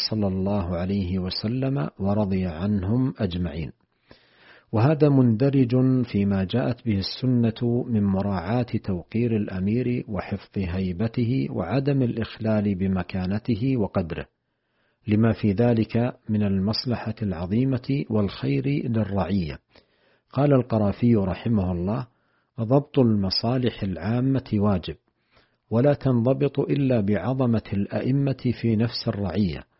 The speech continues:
ومتى اختلف عليهم أو أهينوا تعذرت المصلحة".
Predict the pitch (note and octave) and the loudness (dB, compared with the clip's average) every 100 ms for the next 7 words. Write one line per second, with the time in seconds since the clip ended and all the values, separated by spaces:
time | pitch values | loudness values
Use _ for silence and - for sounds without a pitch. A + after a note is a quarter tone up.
0 | _ _ _ _ - A2+ D3 - B2+ - | _ _ _ _ 0 4 4 2 -2 0
1 | - D3 C3 A2+ E2+ G2+ A#2+ A2+ F#2 F2+ | 4 6 6 4 0 2 4 4 2 -2
2 | - - C#3 B2+ G#2+ A2 C#3+ D3 D3+ - | -4 0 2 2 2 2 0 0 -2 -2
3 | A#2 - A#2+ G#2 G2+ G2 - F2+ F2 - | -2 -2 -2 -2 -2 -2 -4 -2 -2 -2
4 | F#2+ - - | -4 -6 -8